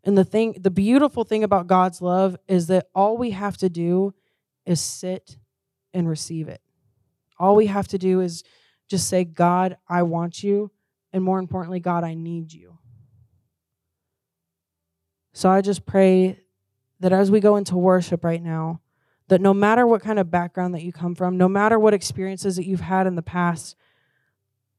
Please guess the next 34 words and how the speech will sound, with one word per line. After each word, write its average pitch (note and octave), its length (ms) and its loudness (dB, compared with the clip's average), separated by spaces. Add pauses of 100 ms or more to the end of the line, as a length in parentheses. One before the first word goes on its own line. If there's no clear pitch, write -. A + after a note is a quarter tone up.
(220)
just - 260 2
let G3 240 2
God F3 280 0
love E3 240 -2
you. E3 320 -4 (1200)
Let G#3+ 240 2
God A3 240 2
be G#3 100 4
there F#3 220 4
for F3+ 140 -2
you. F3 140 6
Let F#3 180 2
him G#3+ 140 -2
be G3 140 0
a F3 80 4
father E3+ 600 0 (1300)
where F#3 160 4
you G3 100 6
may G3 140 4
not G3 200 4
have F3+ 100 4
had F3+ 200 4
one F3+ 180 4
elsewhere. F3 600 -2 (840)
Let G3 180 4
him G#3+ 220 0
give G3 180 4
you G3 100 4
the F3+ 140 4
love F3 600 4
that F3 100 0
you F#3+ 140 2
do F3+ 280 4
deserve. E3 680 0